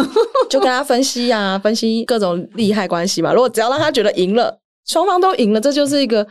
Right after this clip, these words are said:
Speaker 2: 最好的谈判结果。
Speaker 1: 哦。
Speaker 2: 因为你赢的人就不会去跟对方计较，你就会心情就过了。
Speaker 1: 哦，心情上会比较好一点。
Speaker 2: 对，对，对。所以我觉得最完美结果就是双方都觉得自己赢了。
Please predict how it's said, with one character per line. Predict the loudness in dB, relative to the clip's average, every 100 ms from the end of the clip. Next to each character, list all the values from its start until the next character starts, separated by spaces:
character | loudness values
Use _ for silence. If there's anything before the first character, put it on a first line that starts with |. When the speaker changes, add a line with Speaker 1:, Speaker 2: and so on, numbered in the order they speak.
| _ _ _ _
Speaker 2:
最 | 0 0
好 | -2 -6
的 | -6
谈 | -8 -6
判 | -6 -6
结 | -8
果。 | -12 -20 _ _
Speaker 1:
哦。 | -6 -4 -4 -4 -4 -4 0
Speaker 2:
因 | 2
为 |
你 | 2 2
赢 | 0 2
的 | 2
人 | 2 2
就 | 0
不 |
会 | 2
去 | 2
跟 | 2
对 | 2
方 | 0 0
计 | -2
较， | -2 -4 -10 _ _ -4
你 | 0
就 | 2
会 | 2 0 -4
心 | -8 -4 -2
情 | 0
就 | 0 0
过 |
了。 |
Speaker 1:
哦， |
心 |
情 |
上 | 2 2
会 | 2
比 | 0
较 | -2
好 | -2 -2
一 | 0
点。 | 0 0 -2
Speaker 2:
对， | 0
对， | 0 0 -2
对。 |
所 | 0
以 | 2
我 | 2
觉 |
得 | 2
最 | 2
完 | 2
美 | 0
结 | 0
果 | 0
就 |
是 | 0
双 | 0 -2
方 | -2
都 |
觉 | 0 -2
得 |
自 | -2
己 | -4
赢 | -6
了。 | -12